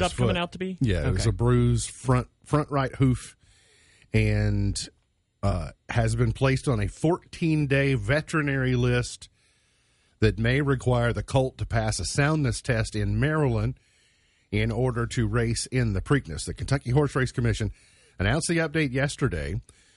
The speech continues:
Speaker 1: after veterinarians scratched the early three-to-one choice ahead, hours ahead of the Derby. And there's some pretty dynamic video, uh, Will Clark from K N N captured that I saw over the weekend that N B C showed.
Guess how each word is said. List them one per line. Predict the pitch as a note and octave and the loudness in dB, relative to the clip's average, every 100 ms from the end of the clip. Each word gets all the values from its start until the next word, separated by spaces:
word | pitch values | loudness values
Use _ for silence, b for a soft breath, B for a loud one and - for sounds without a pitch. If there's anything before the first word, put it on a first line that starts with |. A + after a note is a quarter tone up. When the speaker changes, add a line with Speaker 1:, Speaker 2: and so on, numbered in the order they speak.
| b - | b -2
Speaker 1:
after | G2+ G#2+ - G2+ F#2 | 0 0 -2 -2 0
veterinarians | A2 A#2 B2+ A2+ A#2+ A#2 G#2 G2+ | 0 0 0 2 2 2 0 -2
scratched | - A#2 A#2+ - | -2 0 0 -2
the | G#2 | -2
early | A2+ A#2 A2+ | 0 0 0
three-to-one | C3 C3 B2+ B2 A#2+ | 0 2 2 2 2
choice | - F2+ F2+ F2 | 0 -2 -2 -2
ahead, | G#2+ G#2+ - | -2 -2 -2
hours | A#2 C#3 C#3 A#2 | 0 2 2 0
ahead | G#2+ A2+ | -2 -2
of | G2+ | -4
the | F2 | -4
Derby. | D#2 A2 G#2+ D2+ G2 - b b b b b b - | -2 -2 -2 -4 -8 -10 b b b b b b -2
And | G#2 G2+ G2+ G2+ | 0 0 -2 -4
there's | - | -2
some | G3+ G3 | -2 -2
pretty | F4+ C#4 | -2 0
dynamic | D#3+ D#3+ D3 D3 A2 | 0 2 0 -2 -2
video, | C3+ E3+ A2+ G2+ G2+ | -2 0 -2 -2 -4
uh, | |
Will | G2 C3 | -2 -2
Clark | - B2+ D3+ | 0 -2 -2
from | - G#2+ | -6 -6
K | A2+ G#2 | -4 -2
N | G#2+ | -2
N | B2 | -2
captured | - F#2+ E2+ - F#2 | -2 -4 -4 -6 -6
that | F2+ | -2
I | F#2 | -4
saw | F#2+ F#2+ F2 | -4 -4 -6
over | F#2 D2+ | -6 -6
the | E2+ | -4
weekend | B2 - F2 | -2 -2 -4
that | E2+ | -2
N | F#2 F2+ | -2 -4
B | E2+ | -6
C | - A#2 | -4 -6
showed. | C3 D2 D2+ | -4 -8 -8